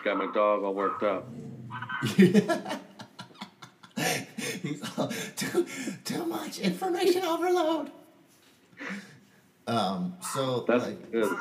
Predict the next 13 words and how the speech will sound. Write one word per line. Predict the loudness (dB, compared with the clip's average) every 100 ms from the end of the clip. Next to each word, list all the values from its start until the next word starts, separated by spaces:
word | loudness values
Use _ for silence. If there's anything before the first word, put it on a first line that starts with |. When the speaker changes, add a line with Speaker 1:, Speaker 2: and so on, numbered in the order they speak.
| -8
Speaker 2:
sometimes | -10 -6 -4 0 0 0
I | 0 -2
think | -2 -2 -2
that | 0 0 -2 -8 -20 -20 -20 -20 -20 -20 -20 _ _ _ _ _ _ -16 -8
we, | -4 -2 -2 -2
um, | -2 -2 -2 -2 -4 -10 -14 -20 -20 -20 _ _ _ _ _ _ _ _ _ _ -20 _ _ _ _ _ _ -20 -20 -20 -20 -6 -4 -4 -4
kinda | 0 0
psych | 2 0 0
ourselves | -2 -2 -2 -2 0
out, | 0 0 -2 -2
maybe, | -4 -2 -2 -4 -6 -18 -20 -20 -12
like, | -4 -4 -2
about | -2 0 0 -4